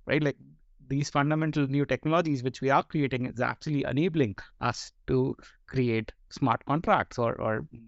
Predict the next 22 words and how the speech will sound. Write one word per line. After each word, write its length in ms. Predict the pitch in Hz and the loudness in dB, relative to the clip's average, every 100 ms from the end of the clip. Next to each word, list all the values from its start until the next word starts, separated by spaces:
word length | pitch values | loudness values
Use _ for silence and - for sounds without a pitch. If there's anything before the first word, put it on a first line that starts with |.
| - | -2
much 300 | 117 156 - | 0 0 -2
more 120 | 156 | -4
complex, 480 | - 123 127 120 - - _ _ - - | -2 -2 -2 -4 -8 -20 _ _ -8 2
um, 580 | 127 123 123 127 - - _ _ _ _ | 4 4 2 0 -8 -12 _ _ _ _
collaboration 640 | - 131 123 151 175 - 135 | 0 4 4 4 -2 -2 0
platforms 560 | 131 123 - 131 113 | 2 2 0 -4 -2
across 360 | 120 - - - | -4 0 -2 0
multiple 420 | 139 165 165 151 | -2 -2 -4 -2
different 340 | 131 - 120 | -2 -2 -2
parties 400 | - 139 135 131 | 2 2 2 0
and 100 | 123 | 2
not 160 | 120 117 | 2 0
just 240 | 117 117 | -2 -4
individuals, 680 | 123 117 127 175 165 139 117 - | -2 -2 0 0 2 0 0 -4
but 160 | 113 | -2
also 320 | 123 123 - 127 | 0 -2 -4 -8
corporations, 680 | - 117 - 147 151 143 127 | -2 -4 0 0 0 -2 -2
regulators, 640 | 110 107 131 165 151 117 - - _ _ | -2 0 0 2 2 0 -6 -20 _ _
which 320 | 127 - - - | -6 -6 -8 -2
unlock 400 | 135 139 147 - | 2 4 2 2
the 100 | 151 | -2
programmability 1120 | 143 135 120 123 139 175 147 170 165 143 - | 2 2 2 0 0 0 0 0 0 -2 -4